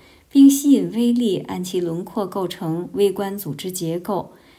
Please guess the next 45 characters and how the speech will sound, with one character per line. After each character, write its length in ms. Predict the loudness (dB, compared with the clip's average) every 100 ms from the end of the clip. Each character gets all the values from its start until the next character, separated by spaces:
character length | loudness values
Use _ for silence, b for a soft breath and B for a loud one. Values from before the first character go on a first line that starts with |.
| b
并 140 | 2 6
让 220 | 6 6
微 120 | 4
观 240 | 6 4
中 140 | 4 2
的 140 | 0
各 240 | -2 -2 0
个 160 | 0
微 180 | -2 -2
粒 320 | -2 -4 -4
有 120 | -6 -4
了 160 | -4 -6
独 220 | -6 -4
立 180 | -4 -4
的 120 | -6
精 260 | -12 -10
微 160 | -6 -6
意 260 | -6 -8 -8
识， 360 | -8 -12 -14 _ b b b b
可 240 | -10 -2 0
以 300 | 0 -2 -4
运 180 | -6 -4
作 220 | -4 -6
生 320 | -4 -2 -2
化， 340 | -4 -8 -10 b b b
而 160 | 0 4
在 100 | 4
宏 260 | 2 -2
观 220 | 2 4 4
上 240 | 2 -6
形 240 | -8 -8
成 400 | -8 -8 -6 -6 -6
以 140 | -8
太 240 | -8 -8
能 180 | -6 -6
量 220 | -6 -8
场 320 | -12 -10 -10 -10
域， 300 | -8 -8 -8 b b b b _
并 200 | 0 2
利 180 | 2 2
用 240 | 0 0
这 100 | -2
个 120 | -4
场 360 | -8 -8 -8 -8
域 400 | -6 -6 -6 -8